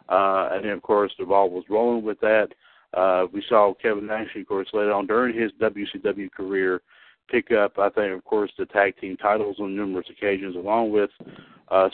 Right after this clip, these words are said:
Scott Hall. Even, I think he even held it with the likes of, uh,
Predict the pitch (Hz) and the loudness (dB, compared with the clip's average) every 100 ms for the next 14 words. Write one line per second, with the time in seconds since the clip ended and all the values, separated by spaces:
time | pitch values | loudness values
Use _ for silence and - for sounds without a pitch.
0 | - 107 98 101 101 101 110 107 101 107 | 0 2 4 6 4 4 -2 0 0 0
1 | 104 104 107 104 104 101 104 87 95 98 | -2 -2 -2 -2 0 0 0 -2 -2 -2
2 | - 90 98 80 - 104 90 98 95 | -4 0 2 2 0 -8 -4 0 0